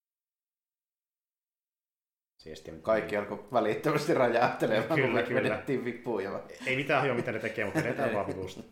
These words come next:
Speaker 2: Aha, tuossa on tätä hienoa printtipaperiakin.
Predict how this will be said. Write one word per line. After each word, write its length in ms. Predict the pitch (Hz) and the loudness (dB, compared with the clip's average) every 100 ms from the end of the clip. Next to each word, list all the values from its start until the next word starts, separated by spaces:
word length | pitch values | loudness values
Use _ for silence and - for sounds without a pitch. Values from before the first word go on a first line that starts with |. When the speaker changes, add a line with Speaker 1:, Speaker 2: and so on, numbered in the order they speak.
| - - - _ _ _ _ _ _ _ _ _ _ _ _ _ _ _ _ 92 | -20 -20 -20 _ _ _ _ _ _ _ _ _ _ _ _ _ _ _ _ -12
Speaker 2:
Aha, 200 | 95 85 | -10 -10
tuossa 180 | 82 | -10
on 60 | 85 | -8
tätä 180 | - 92 | -4 -2
hienoa 300 | 98 98 92 | -2 -4 -6
printtipaperiakin. 1200 | - 110 95 - - - - - 92 101 101 - | -4 -4 -4 -6 -8 -8 -6 -6 -8 -12 -16 -20